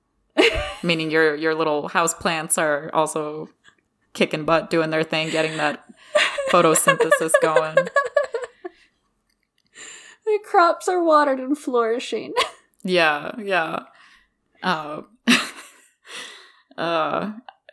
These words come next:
Speaker 2: a-, as the kids say, right? Like, my depression has been cured. My acne,
Speaker 1: <laughs>
Speaker 2: uh,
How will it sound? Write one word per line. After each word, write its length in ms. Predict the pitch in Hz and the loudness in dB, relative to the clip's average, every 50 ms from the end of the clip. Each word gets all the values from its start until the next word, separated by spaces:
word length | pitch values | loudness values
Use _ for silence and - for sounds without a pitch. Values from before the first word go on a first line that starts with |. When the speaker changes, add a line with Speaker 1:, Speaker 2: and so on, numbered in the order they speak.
| _ _ - | _ _ -2
Speaker 2:
a-, 260 | - 185 175 - - | 0 0 2 4 4
as 180 | 175 170 165 165 | 4 4 4 2
the 80 | 175 | 0
kids 280 | 175 - 190 165 170 - | 2 2 0 2 2 2
say, 200 | - 190 165 160 | 4 4 4 6
right? 200 | 156 160 165 160 | 4 4 4 4
Like, 240 | 165 160 151 - - | 2 0 0 0 -2
my 160 | 165 156 151 | -2 -2 -2
depression 540 | 156 165 151 - 185 160 165 - - 160 165 | -2 -4 -2 2 2 2 2 0 -2 -2 -2
has 200 | 180 151 151 - | 0 -2 0 -2
been 200 | - 139 143 - | -4 -4 -6 -2
cured. 640 | - 214 214 214 214 220 233 240 254 247 269 262 - - | 0 2 4 4 2 2 0 -2 -4 -4 -6 -8 -6 -4
My 180 | 202 175 170 - - | -2 -2 0 0 0
acne, 840 | - 170 175 - - - 196 175 165 160 156 156 160 165 180 214 - - _ _ _ | -2 0 2 0 0 0 0 -2 -2 -4 -4 -4 -4 -4 -4 -6 -6 -10 _ _ _
Speaker 1:
<laughs> 200 | _ _ _ - | _ _ _ -2
Speaker 2:
uh, 540 | 160 156 147 143 143 143 147 143 - - | 0 0 0 -2 -2 0 0 0 0 0